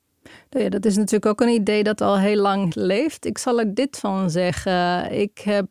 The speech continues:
eh, me bezig gehouden met de onderhandelingen die het internationaal strafhof tot stand brachten.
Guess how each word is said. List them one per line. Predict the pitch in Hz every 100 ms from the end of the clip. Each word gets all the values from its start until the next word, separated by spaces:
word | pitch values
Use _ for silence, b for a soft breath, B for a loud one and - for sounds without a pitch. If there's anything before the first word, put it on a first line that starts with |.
| _
eh, | - - 190 190
me | 185 175
bezig | 202 202 202
gehouden | - 185 185 185
met | 185 -
de | 190
onderhandelingen | 202 190 185 196 196 190 180
die | 185
het | 185
internationaal | 202 185 180 175 180 165
strafhof | - - 208 - 170 147 - - _
tot | 170
stand | - 170 151 139
brachten. | 160 143 - -